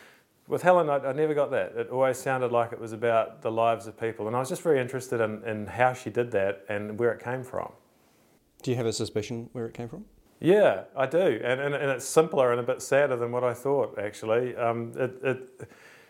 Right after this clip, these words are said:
Speaker 1: the simple fact was that she had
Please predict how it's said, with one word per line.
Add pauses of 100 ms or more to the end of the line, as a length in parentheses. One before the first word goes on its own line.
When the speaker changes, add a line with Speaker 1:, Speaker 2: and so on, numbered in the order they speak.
(280)
Speaker 1:
the
simple
fact
was
that
she
had